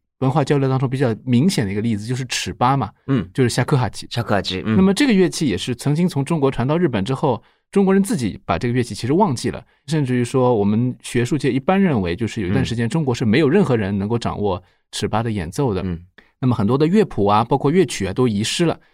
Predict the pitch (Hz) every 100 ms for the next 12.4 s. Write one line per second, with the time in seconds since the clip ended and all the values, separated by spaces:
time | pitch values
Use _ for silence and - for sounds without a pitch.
0 | _ _ 160 151 151 147 156 180 117 95
1 | 101 - 143 117 123 104 92 - 104 -
2 | 165 143 139 95 - 165 151 160 - _
3 | - - 117 151 147 139 156 135 131 117
4 | 139 165 139 - 95 131 151 127 123 98
5 | 113 170 117 101 - _ - 160 135 151
6 | - 139 - - 120 135 - _ _ -
7 | 156 143 180 196 147 175 165 131 196 -
8 | 135 107 190 135 - - 135 165 - _
9 | _ - 311 208 110 101 - 95 - 87
10 | - - 87 123 160 165 139 143 139 123
11 | - 107 110 127 160 120 95 117 76 -
12 | 170 101 107